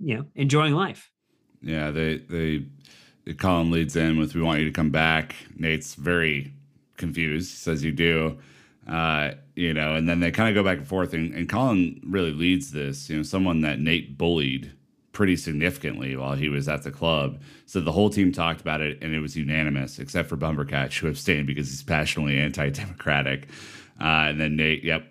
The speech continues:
Speaker 2: So Ted, Ted asked you guys to come back and find me.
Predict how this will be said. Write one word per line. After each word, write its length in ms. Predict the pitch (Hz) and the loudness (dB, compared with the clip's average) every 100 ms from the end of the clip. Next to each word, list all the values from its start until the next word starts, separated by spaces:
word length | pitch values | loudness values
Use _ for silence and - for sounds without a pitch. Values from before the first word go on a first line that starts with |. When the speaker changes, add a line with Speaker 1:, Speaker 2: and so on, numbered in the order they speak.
| _ _ | _ _
Speaker 2:
So 300 | - 90 80 | -4 0 0
Ted, 480 | - 92 85 85 - | 0 2 2 2 -6
Ted 180 | - 90 | 0 2
asked 200 | 85 82 | 2 2
you 80 | 90 | 0
guys 280 | 82 82 - | 2 0 -2
to 260 | 80 76 - - | -4 -4 -8 -10
come 240 | 82 80 | -6 -2
back 320 | 78 82 87 | 0 0 0
and 100 | 71 | -2
find 240 | 69 92 104 | 0 4 6
me. 260 | 107 104 | 4 2